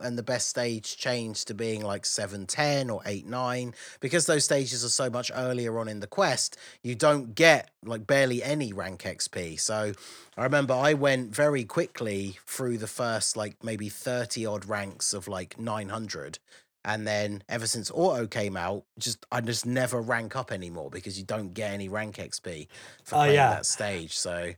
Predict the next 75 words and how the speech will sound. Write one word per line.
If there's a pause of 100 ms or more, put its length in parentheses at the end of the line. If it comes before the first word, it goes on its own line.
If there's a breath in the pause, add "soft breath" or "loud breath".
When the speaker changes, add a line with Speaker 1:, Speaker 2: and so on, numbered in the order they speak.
(300 loud breath)
Speaker 2:
I've
been
ranking
up
a
lot.
I
think,
like,
every
day
I've
been (120)
getting,
like,
two,
three
ranks,
um, (260)
which
is
Speaker 1:
Mm.
Speaker 2:
very
good,
right?
It
gives
you
a
lot
of
X
P. (340 loud breath)
I
checked
right
now
too. (160)
Uh,
well,
firstly,
I
wanna
say
as
well, (440 loud breath)
the
auto
fight
always
takes
you
to
the
fight
path
because
it's
a
Speaker 1:
Yep.
Speaker 2:
shorter
path,
so
you
always
get
those
three
fights
guaranteed,
and
they're
all
stop
signs.